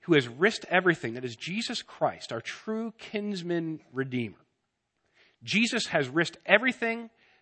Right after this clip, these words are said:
taken the ultimate humble place, as the Apostle Paul talks about in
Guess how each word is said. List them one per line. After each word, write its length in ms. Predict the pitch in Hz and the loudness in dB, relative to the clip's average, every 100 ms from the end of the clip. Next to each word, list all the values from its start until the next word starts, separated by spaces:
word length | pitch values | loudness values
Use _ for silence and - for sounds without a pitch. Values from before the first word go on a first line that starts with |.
| _ _ _ | _ _ _
taken 260 | - 190 180 | 0 4 2
the 140 | 147 - | 0 2
ultimate 500 | 185 226 - 226 196 | 4 4 2 -2 -2
humble 380 | - 190 196 170 | 0 0 0 -4
place, 480 | - 170 180 214 135 | -2 -2 0 -4 -8
as 180 | 117 113 | -10 -8
the 160 | 120 | -4
Apostle 380 | 120 139 135 120 | -2 -2 -4 -6
Paul 280 | - 147 143 | -6 -4 -4
talks 320 | - 120 - | -2 -4 -4
about 360 | 107 127 147 127 | 2 4 4 2
in 200 | 95 | -6